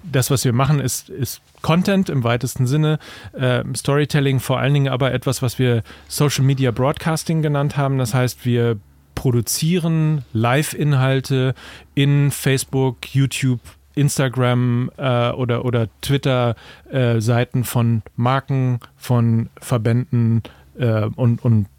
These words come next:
äh, und so weiter und so fort. Also das machen wir für den F C Sankt Pauli beispielsweise.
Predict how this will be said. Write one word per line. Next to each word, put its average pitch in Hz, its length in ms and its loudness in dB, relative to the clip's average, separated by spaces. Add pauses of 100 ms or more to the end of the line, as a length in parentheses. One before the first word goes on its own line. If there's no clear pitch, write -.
(200)
äh, 113 220 -2
und 117 200 -2
so 107 100 -2
weiter 107 200 -4
und - 80 -8
so 95 60 -12
fort. 113 240 -6
Also 101 160 -4
das 87 60 -12
machen 107 200 0
wir 104 80 0
für 107 140 0
den 107 120 0
F 107 140 -4
C - 80 -2
Sankt 107 220 0
Pauli 143 240 2
beispielsweise. 117 680 0